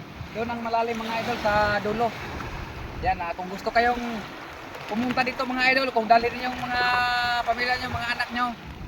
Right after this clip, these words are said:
ah, dito, malapit lang. Ma-, ano dito, mababaw lang dito. Doon sa dulo ang malalim. Ayan.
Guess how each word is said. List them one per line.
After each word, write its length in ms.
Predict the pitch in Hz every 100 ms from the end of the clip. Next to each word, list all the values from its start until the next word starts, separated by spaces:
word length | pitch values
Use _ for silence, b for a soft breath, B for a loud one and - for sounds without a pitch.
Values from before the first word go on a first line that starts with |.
| -
ah, 240 | 147 156 160
dito, 240 | 202 233
malapit 400 | 202 190 202 220
lang. 160 | 214 220 196 -
Ma-, 400 | 170 180 180 175 156 143
ano 160 | 196
dito, 240 | 196 202 214
mababaw 400 | 180 196 202 208
lang 160 | 202
dito. 240 | 202 220 208 - - - - - 196
Doon 160 | 214
sa 160 | 214 196
dulo 160 | 208
ang 160 | 208 190
malalim. 320 | 247 277 226 202 - - - - - - - -
Ayan. 200 | 151 190